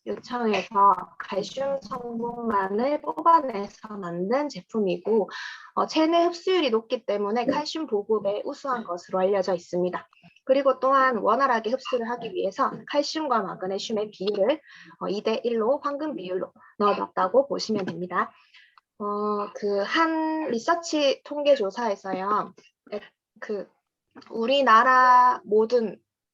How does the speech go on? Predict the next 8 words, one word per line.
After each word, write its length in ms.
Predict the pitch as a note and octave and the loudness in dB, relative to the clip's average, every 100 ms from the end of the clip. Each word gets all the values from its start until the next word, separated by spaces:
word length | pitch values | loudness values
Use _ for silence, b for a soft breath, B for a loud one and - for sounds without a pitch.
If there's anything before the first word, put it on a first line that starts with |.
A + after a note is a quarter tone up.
| _ _ _ _ | _ _ _ _
성인이든 640 | - C#4+ C#4+ C4 A3+ A3+ G#3 | -4 -2 0 -2 -2 0 0
아동이든 800 | F3 G3+ G#3+ F#3+ F#3 F3+ E3+ | -2 -4 -4 -6 -6 -6 -6
모두에게 540 | F3+ G#3+ A3 F#3+ F3+ F3+ | -4 -4 -2 -4 -4 -4
부족한 520 | A3 C4+ C4+ B3 G3+ | -2 0 0 0 -2
영양소가 1120 | E3+ F3+ G3 G3+ A#3 A3+ A3 G#3+ G3 G3 G#3 B B B | -4 -4 -4 -4 -4 -4 -4 -6 -6 -4 -6 B B B
일 180 | - D#4 | -6 -2
위가 400 | D#4+ C#4 A3 - | 0 2 0 0
칼슘이래요. 640 | - D#4+ D#4 F#4 D4+ F3+ | -2 -2 0 -4 -4 -6